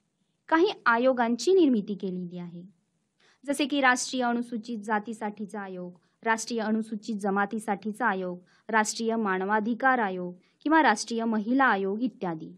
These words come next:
या आयोगांची आपण थोडक्यात माहिती घेणार आहोत.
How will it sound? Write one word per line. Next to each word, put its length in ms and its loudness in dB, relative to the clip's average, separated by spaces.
या 120 8
आयोगांची 640 4
आपण 340 4
थोडक्यात 560 0
माहिती 380 -4
घेणार 340 -4
आहोत. 240 -14